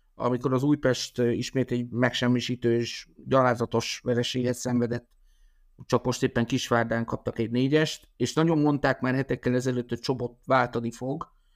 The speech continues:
Nem feltétlen csak a légkör miatt, hanem azért, mert a Vignyevics nem tudja, hogy hol használja egészen konkrétan,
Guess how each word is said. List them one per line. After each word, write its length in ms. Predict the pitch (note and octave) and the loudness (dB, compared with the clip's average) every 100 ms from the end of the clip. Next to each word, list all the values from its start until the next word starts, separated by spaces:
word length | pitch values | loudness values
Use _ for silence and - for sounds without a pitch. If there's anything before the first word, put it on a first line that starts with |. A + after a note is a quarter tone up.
| _ - | _ -2
Nem 140 | C#3+ | 0
feltétlen 420 | D#3 D#3+ D3 C#3 C3+ | 4 4 4 2 0
csak 180 | C3+ | 0
a 60 | C3+ | 2
légkör 360 | C3 C3 C#3 C3 | 0 2 0 2
miatt, 260 | C3 C3 | 2 0
hanem 240 | C3 B2+ C3 | 0 0 0
azért, 280 | B2+ B2 | 0 -2
mert 300 | B2+ B2 A#2+ | 0 -2 0
a 60 | B2 | 0
Vignyevics 460 | B2 A#2+ B2 A#2+ C3 | 0 0 -2 0 0
nem 140 | B2 | 0
tudja, 220 | B2 A2+ | 0 -2
hogy 100 | A#2 | -2
hol 160 | A#2+ A#2+ | -2 -4
használja 420 | A2 - A#2 A#2 | -4 -8 -4 0
egészen 420 | A#2 A#2 - A#2 | 0 -2 -4 -6
konkrétan, 640 | B2 B2+ D3 C#3 D#3 D#3 | -4 -4 -2 0 2 0